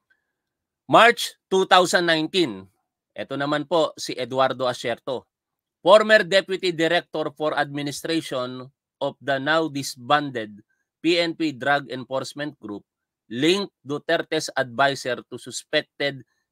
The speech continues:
illegal drug activities. Acerto supposedly admitted the intelligence report to his suspense, to his superiors in two thousand seventeen, but his report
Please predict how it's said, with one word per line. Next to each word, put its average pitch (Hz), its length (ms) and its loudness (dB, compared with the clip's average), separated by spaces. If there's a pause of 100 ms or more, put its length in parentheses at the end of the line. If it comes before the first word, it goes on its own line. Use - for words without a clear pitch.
illegal 143 480 0
drug 127 320 0
activities. 123 880 -4 (400)
Acerto 180 640 2
supposedly 160 720 -2
admitted 131 720 -2 (400)
the 160 160 2
intelligence 175 720 2
report 151 400 -2
to 147 80 -8
his 147 160 -4
suspense, 160 640 -4 (240)
to 156 80 0
his 185 160 2
superiors 151 720 -2
in 135 160 -8
two 170 240 -6
thousand 147 320 -2
seventeen, 127 640 -6 (400)
but 147 240 4
his 165 160 -2
report 147 400 -6